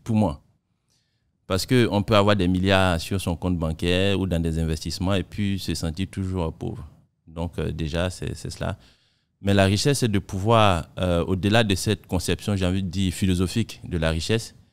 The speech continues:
la richesse de façon, euh, j'ai envie de dire, euh, économique et financière, c'est, euh,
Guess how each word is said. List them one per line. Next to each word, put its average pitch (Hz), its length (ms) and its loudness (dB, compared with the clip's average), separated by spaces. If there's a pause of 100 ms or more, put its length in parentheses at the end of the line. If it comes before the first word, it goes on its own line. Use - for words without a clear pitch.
(520)
la 85 100 -4
richesse 101 260 0
de 127 100 2
façon, 92 800 0
euh, 80 460 0
j'ai 80 100 -4
envie 92 160 -2
de 87 60 -8
dire, 90 280 -2
euh, 71 140 -2 (220)
économique 98 480 0
et 104 60 0
financière, 92 540 -2
c'est, 82 240 -6
euh, 76 560 -2